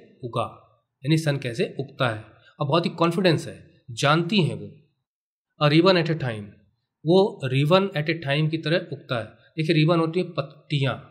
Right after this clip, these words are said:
तो जब सन उगता है शुरू में तो उसकी रेज जो निकल के आ रही हैं डिफरेंट डिफरेंट साइड में जा रही हैं,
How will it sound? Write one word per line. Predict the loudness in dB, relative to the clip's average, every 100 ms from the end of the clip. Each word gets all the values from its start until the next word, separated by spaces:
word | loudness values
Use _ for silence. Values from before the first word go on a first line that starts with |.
| _ _ _ _ -4
तो |
जब | 0 0
सन | 2 0
उगता | 0 -4 -2 2
है | 2
शुरू | 0 -2
में | -2 -4 -6
तो | -14 -8
उसकी | -4 2 2
रेज | 2 2 2 2
जो | 0
निकल | -2 -4
के | -6 -6
आ | -8
रही | -8
हैं | -10
डिफरेंट | -12 -14 -14
डिफरेंट | -14 -4 -4 -4 -8 -18 _ _ _ _ -18
साइड | -8 -4 -2 -2
में | -6
जा | -4 -4
रही | -4 -6
हैं, | -4 -4